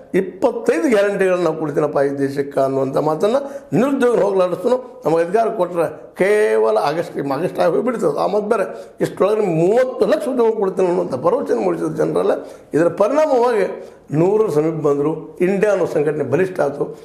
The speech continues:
ಮತ್ತು ಇನ್ನುಳಿದ ಈ ವಿಚಾರಧಾರೆ ಜನ, ಜಾತಿ ಆಧಾರದ ರಾಜಕಾರಣ ಮಾಡುವಂಥ ಜನ, ಅವರು ಸರಿ, ಸರಿ ಸಮೀಪ ಬಂದರು. ಹೀಗಾಗಿ ಆರ್ ಎಸ್ ಎಸ್ ಸಹ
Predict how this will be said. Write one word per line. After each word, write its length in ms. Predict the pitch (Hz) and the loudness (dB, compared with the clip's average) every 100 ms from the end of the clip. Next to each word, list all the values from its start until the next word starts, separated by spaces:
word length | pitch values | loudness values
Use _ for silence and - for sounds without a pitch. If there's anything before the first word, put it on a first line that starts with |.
| - | -2
ಮತ್ತು 180 | 226 233 | -2 0
ಇನ್ನುಳಿದ 460 | 220 233 262 269 247 | 0 2 2 2 0
ಈ 160 | 208 | 0
ವಿಚಾರಧಾರೆ 560 | 240 202 202 196 180 175 | 0 0 0 2 0 0
ಜನ, 120 | 156 185 - - - | 0 -2 -8 -14 -4
ಜಾತಿ 380 | 123 151 170 220 | 0 2 2 2
ಆಧಾರದ 300 | 208 196 196 | 2 0 0
ರಾಜಕಾರಣ 500 | 175 170 165 175 165 | 0 0 0 -2 0
ಮಾಡುವಂಥ 260 | 160 147 | -2 0
ಜನ, 160 | 147 143 131 - - | 0 0 -2 -8 -4
ಅವರು 360 | 156 208 302 190 | 0 0 0 -2
ಸರಿ, 440 | 131 175 - - | -2 -2 -2 -2
ಸರಿ 440 | 175 175 202 226 143 - | 0 2 0 -2 -4 0
ಸಮೀಪ 200 | 220 240 | 0 0
ಬಂದರು. 360 | 175 165 165 190 - - - | 0 0 -2 -4 -8 -20 -6
ಹೀಗಾಗಿ 320 | 123 123 175 - | 0 2 2 0
ಆರ್ 280 | 113 147 | 0 2
ಎಸ್ 160 | 202 - | 2 0
ಎಸ್ 160 | 151 - | -6 -2
ಸಹ 320 | 139 - | -2 -2